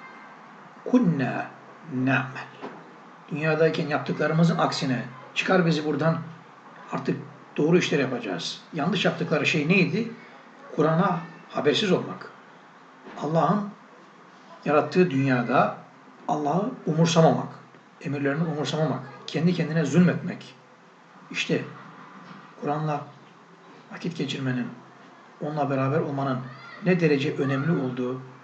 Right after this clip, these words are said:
burada karşımıza çıkıyor. Kur'ansız yaşayan bir insan kendi kendisini heba eden insandır. İşte sonuçta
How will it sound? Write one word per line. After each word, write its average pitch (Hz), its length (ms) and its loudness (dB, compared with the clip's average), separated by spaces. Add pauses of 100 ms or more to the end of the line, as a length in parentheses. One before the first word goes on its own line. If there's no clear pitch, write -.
(400)
burada 131 240 -4
karşımıza 123 400 -4
çıkıyor. - 560 -8 (680)
Kur'ansız 151 340 0
yaşayan 151 380 0
bir 147 100 -4
insan 147 420 0 (1700)
kendi 175 280 2
kendisini 151 500 0
heba 143 260 2
eden 135 200 0
insandır. - 640 -8 (1300)
İşte - 340 -2 (640)
sonuçta 156 560 0